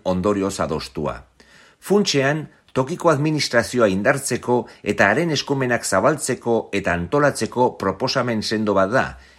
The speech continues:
eta foru zentralismoa du aurkari. Duela urte pasa, aipatu legearen zati importante bat, finanziazioari zegokiona,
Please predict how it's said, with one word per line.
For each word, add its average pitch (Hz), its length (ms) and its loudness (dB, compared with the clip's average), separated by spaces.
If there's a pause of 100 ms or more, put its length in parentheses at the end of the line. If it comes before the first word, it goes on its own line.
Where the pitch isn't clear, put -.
(140)
eta 139 220 2
foru 175 300 0
zentralismoa 104 840 0 (140)
du 113 240 0 (180)
aurkari. 78 480 -2 (880)
Duela 202 240 6
urte 165 240 0
pasa, 139 600 -2
aipatu 165 440 0
legearen 113 460 2
zati 139 320 0
importante 104 640 -2
bat, 92 320 -2 (180)
finanziazioari 127 840 0
zegokiona, 107 840 -2